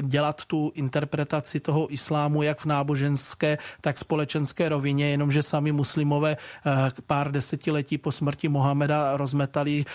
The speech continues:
tuhletu instituci de facto na tisíce kousků, takže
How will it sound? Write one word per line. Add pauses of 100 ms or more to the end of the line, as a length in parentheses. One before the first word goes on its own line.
(140)
tuhletu
instituci
de
facto
na
tisíce
kousků,
takže